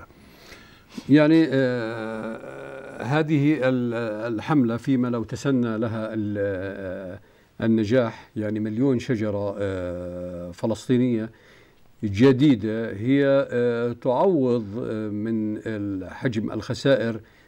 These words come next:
بخاصة وأنه الأشجار الفلسطينية لا سيما أشجار الزيتون المعمرة مستهدفة، وبين الفترة والأخرى يعني نرى جرافات احتلالية تقتلع أشجار معمرة ويتم نقلها،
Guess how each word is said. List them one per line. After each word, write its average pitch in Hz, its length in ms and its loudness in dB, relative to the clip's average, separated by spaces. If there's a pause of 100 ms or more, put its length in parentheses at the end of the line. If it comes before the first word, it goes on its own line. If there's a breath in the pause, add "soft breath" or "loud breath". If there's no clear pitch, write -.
(140 soft breath)
بخاصة 131 460 0
وأنه 120 600 2
الأشجار 104 1040 -2
الفلسطينية 117 960 -2 (340 soft breath)
لا 110 100 0
سيما 110 420 0
أشجار 110 280 0
الزيتون 131 840 0
المعمرة 135 920 2 (340 soft breath)
مستهدفة، 123 680 2
وبين 170 460 2
الفترة 160 340 0
والأخرى 156 680 2
يعني 147 280 2
نرى 151 360 4
جرافات 131 840 0
احتلالية 131 920 0
تقتلع 135 540 0
أشجار 131 280 0
معمرة 165 540 2
ويتم 160 600 2
نقلها، 123 500 2